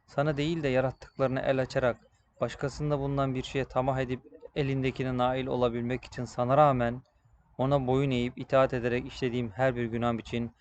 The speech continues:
affını talep ediyorum. Beni affeyle. Allah'ım, nefsi emmaremi bana cılız,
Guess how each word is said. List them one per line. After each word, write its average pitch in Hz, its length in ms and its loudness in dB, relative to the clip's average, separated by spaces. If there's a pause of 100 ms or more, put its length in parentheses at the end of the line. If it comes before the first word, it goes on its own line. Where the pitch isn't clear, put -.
(240)
affını 127 380 -2
talep 120 260 0
ediyorum. 107 400 -4
Beni 113 140 -2
affeyle. 120 540 -4 (1300)
Allah'ım, 139 560 2 (760)
nefsi 143 280 -2
emmaremi 143 640 0
bana 131 240 2
cılız, 127 460 -4